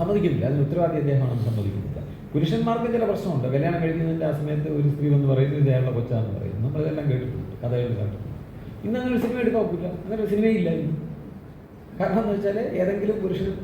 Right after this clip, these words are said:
അങ്ങനെ ഉത്തരവാദിത്തത്തിൽ നിന്ന് ഒഴിയുകയാണെങ്കിൽ ഒരു കേസ് കൊടുത്താൽ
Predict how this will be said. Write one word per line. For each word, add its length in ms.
അങ്ങനെ 240
ഉത്തരവാദിത്തത്തിൽ 460
നിന്ന് 180
ഒഴിയുകയാണെങ്കിൽ 580
ഒരു 160
കേസ് 260
കൊടുത്താൽ 320